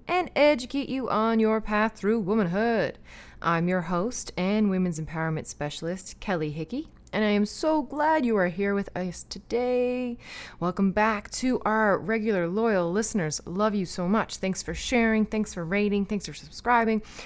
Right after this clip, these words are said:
And a special, special welcome to any new listeners. Welcome, beautiful souls. We are growing in numbers by the week.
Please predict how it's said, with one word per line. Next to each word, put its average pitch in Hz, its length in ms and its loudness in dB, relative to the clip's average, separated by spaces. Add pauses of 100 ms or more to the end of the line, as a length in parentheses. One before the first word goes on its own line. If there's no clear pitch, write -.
(140)
And 226 140 2
a 220 60 2
special, 254 520 2
special 233 380 0
welcome 180 400 0
to - 220 -12
any 214 200 6
new 170 440 2
listeners. 151 840 -4 (380)
Welcome, 202 480 2
beautiful 180 480 -4
souls. 170 1040 2 (720)
We 233 140 4
are 226 80 6
growing 247 400 8
in 202 280 6
numbers 240 380 6
by 233 300 4
the 240 100 2
week. 220 400 0